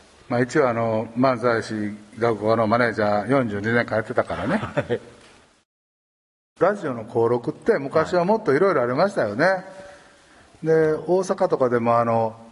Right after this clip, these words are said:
Speaker 1: 阪神デパートのとこに阪神のサテライトスタジオがあったり、
Speaker 2: うん。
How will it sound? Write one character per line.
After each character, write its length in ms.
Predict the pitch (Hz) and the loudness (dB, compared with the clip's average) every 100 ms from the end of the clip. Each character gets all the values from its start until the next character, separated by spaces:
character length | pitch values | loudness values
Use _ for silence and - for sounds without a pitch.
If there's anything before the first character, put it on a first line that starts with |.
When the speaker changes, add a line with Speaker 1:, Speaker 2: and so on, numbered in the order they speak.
| - _ _ | -20 _ _
Speaker 1:
阪 300 | - 165 165 | 0 0 0
神 180 | 165 156 | -6 0
デ 140 | 151 | 0
パ 160 | 147 139 | 2 0
ー 40 | |
ト 120 | 123 | 0
の 140 | 117 113 | -2 -2
と 100 | 139 | -2
こ 120 | 127 | -2
に 80 | 113 | -2
阪 340 | 107 139 127 | 0 0 0
神 240 | 110 113 104 | -6 -8 -4
の 160 | 104 | -4
サ 160 | 98 117 | -2 -2
テ 100 | 120 | 2
ラ 140 | 117 117 | 2 2
イ 40 | |
ト 140 | 113 113 | 0 0
ス 60 | |
タ 140 | 131 120 | 0 0
ジ 120 | 110 | -2
オ 40 | |
が 140 | 104 107 | 0 -2
あ 40 | |
っ 100 | 107 | -2
た 120 | 135 | -2
り、 100 | 143 | 2
Speaker 2:
う 280 | 202 120 110 | 2 0 -6
ん。 320 | 110 98 95 | -10 -10 -12